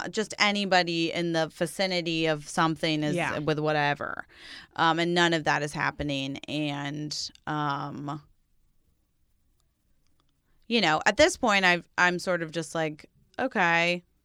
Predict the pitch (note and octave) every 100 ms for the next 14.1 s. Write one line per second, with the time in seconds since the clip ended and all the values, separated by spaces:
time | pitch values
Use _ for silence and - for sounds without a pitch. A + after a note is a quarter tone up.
0 | _ _ _ _ _ _ _ _ F3 F3+
1 | F#3+ F3 F#3 E3 D#3+ D#3 D#3 D#3+ A3+ A3
2 | F3 E3+ F3 F3+ F3 E3+ F3 D#3+ G#3 G#3+
3 | G#3 F#3 E3 D3+ D3 D3+ D#3+ E3+ F#3 F3
4 | F#3+ F#3+ B3+ C4 A#3 G3+ - - F#3 F#3+
5 | F#3+ - - G#3+ - C4 D4 C4+ G#3+ G3
6 | F#3 E3 D#3+ - D#3+ E3+ D#3 E3+ E3+ E3+
7 | E3 D#3 D3 D3+ D#3 D#3+ D#3 D3 - B2
8 | A#2+ - - - _ _ _ _ _ _
9 | - D3+ A2 A2+ A2 A2 - _ _ _
10 | _ - D#3+ _ _ - D3+ D3 - E3+
11 | F3+ A#3 A3 D3 C#3+ C#3+ F3+ F3 A#1 A#1+
12 | - - - F#2 - D#3 D#3 D#3 E3+ D3+
13 | C#3+ D3 C#3+ C#3+ C#3+ D3 - - - -
14 | -